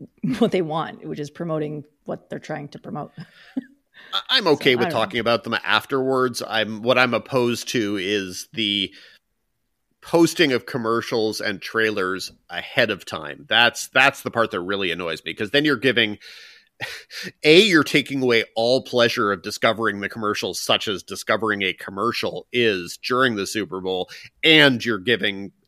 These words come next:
Speaker 2: extra bonus commercial placement to these companies who, let's get real, don't really need slash deserve the placement. So, yeah, I definitely agree with that. Sort of talking about them afterwards is like,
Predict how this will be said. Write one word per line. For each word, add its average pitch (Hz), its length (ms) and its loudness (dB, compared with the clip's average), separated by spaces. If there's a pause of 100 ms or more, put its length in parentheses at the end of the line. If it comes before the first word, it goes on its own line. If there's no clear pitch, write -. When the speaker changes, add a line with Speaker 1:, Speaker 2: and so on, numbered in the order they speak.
Speaker 2:
extra 101 420 -4
bonus 98 540 -4
commercial 98 520 -6
placement 98 520 -4
to 107 100 -8
these 98 240 -6
companies 90 540 -6
who, 95 420 -6 (160)
let's 95 220 -6
get - 220 -8
real, 92 340 -6
don't 92 220 -6
really 87 400 -8 (600)
need 104 600 -6
slash 90 500 -4
deserve 95 560 -8
the 85 80 -14
placement. 87 640 -10
So, 90 480 -4 (560)
yeah, 76 200 -6
I 92 60 -4
definitely 143 380 2
agree 95 180 -2
with 80 140 -6
that. - 200 -12
Sort 285 220 0
of 160 240 0
talking 151 340 2
about 113 200 2
them 98 80 -4
afterwards 95 600 0
is 87 180 -14
like, 87 220 -4